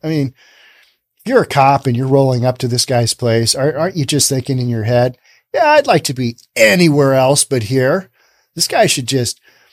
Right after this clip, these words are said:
we should just feed him to the wolves and let's see, let's see what happened." "Well, you voted for defunding the police. How's that working out for you right now, Sparky?"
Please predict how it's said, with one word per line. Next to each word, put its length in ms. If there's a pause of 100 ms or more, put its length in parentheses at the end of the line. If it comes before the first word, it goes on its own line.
(160)
we 80
should 180
just 260
feed 220
him 120
to 80
the 100
wolves 520
and 120
let's 200
see, 200
let's 360
see 120
what 160
happened." 420
"Well, 300
you 120
voted 380
for 140
defunding 540
the 60
police. 460
How's 240
that 160
working 300
out 180
for 180
you 120
right 240
now, 260
Sparky?" 640